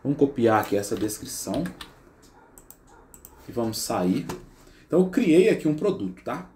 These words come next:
Eu vou vir aqui na lista dos produtos agora e vou colar. Automaticamente eu já tenho ele, eu posso adicionar ele lá, tá vendo?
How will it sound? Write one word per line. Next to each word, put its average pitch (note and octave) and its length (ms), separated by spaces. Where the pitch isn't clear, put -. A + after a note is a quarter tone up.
Eu A#2+ 60
vou A2+ 180
vir G2+ 200
aqui F2+ 200
na G#2 160
lista F2+ 280
dos - 160
produtos - 500
agora G2 400
e - 80
vou A2+ 200
colar. A#2 320
Automaticamente A2+ 760
eu A2+ 60
já A#2 100
tenho A#2 280
ele, B2 140
eu C3+ 60
posso A#2 320
adicionar A2 580
ele A2 220
lá, F2 220
tá - 120
vendo? G2 300